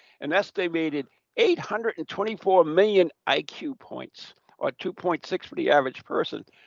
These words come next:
Certain cohorts were more affected than others. For people born in the sixties and seventies, when lead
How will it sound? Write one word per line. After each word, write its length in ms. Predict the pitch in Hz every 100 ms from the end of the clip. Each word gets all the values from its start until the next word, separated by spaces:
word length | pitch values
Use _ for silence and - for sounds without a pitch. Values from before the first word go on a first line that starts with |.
| _
Certain 500 | - - 233 226 -
cohorts 600 | 175 - 123 107 131 - -
were 140 | 143
more 320 | 156 208 -
affected 420 | - 131 - 123
than 160 | 113 123
others. 280 | - 139 - - - - _ _ _ -
For 200 | 151 165
people 340 | 302 - 190
born 400 | 185 160 190 196
in 120 | 156
the 100 | 135
sixties 540 | - - - - 180 -
and 120 | 131
seventies, 640 | - - 320 135 123 -
when 220 | 135 139
lead 280 | 147 175